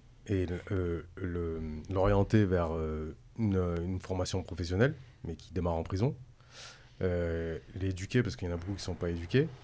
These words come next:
donc ça, ça, ça va par, euh, euh, l'éducation nationale, le sport, la culture, et, euh, et tous, tous, toutes les armes que, en fait, la société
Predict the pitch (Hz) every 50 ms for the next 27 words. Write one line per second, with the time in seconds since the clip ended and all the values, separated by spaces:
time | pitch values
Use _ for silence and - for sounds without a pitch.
0 | - - - 85 85 - - 90 85 82 80 80 82 80 - 87 82 80 80 80
1 | - 90 87 87 87 85 82 87 80 76 82 80 78 78 - - - - - -
2 | - - - - 87 87 85 85 82 87 - 90 - - 85 82 80 - 85 90
3 | 101 110 113 104 85 85 - - - - 104 110 113 113 113 - - - - 90
4 | 82 - - 90 - - 120 131 139 - - - - - - - - - - -
5 | - - - - - - - - 92 87 85 85 80 78 78 78 78 73 73 73
6 | 71 71 73 76 - - 92 87 - - - - 156 147 139 - - 131 120 123
7 | - 139 - 127 110 131 131 123 113 - - 101 92 92 - 110 - 101 92 -
8 | 92 - - 90 - - 104 101 92